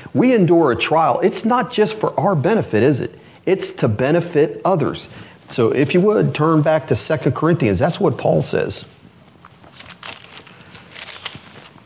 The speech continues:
That's what Paul says here in Second Corinthians one,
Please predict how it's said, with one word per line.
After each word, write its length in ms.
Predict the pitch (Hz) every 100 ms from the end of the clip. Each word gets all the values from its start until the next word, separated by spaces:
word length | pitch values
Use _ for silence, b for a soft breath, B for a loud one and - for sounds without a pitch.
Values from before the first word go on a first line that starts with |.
| -
That's 120 | -
what 180 | 82 -
Paul 260 | - 113 85
says 320 | - 78 78
here 180 | 107 104
in 100 | -
Second 380 | - 127 127 -
Corinthians 720 | 113 113 113 110 104 101 -
one, 520 | - 92 95 82